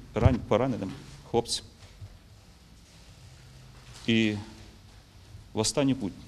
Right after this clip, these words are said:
привезти загиблих героїв. Це комплексні, серйозні завдання, які повинні реалізовуватись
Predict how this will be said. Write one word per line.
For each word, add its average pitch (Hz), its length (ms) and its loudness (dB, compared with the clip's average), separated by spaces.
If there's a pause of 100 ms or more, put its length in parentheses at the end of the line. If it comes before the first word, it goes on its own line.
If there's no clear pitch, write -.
(380)
привезти 104 400 0 (2000)
загиблих 101 460 0
героїв. 95 280 -2 (3000)
Це 123 140 0
комплексні, 139 500 0
серйозні 131 460 4
завдання, 120 600 4 (1120)
які 123 480 8 (720)
повинні 123 600 8 (1400)
реалізовуватись 120 760 2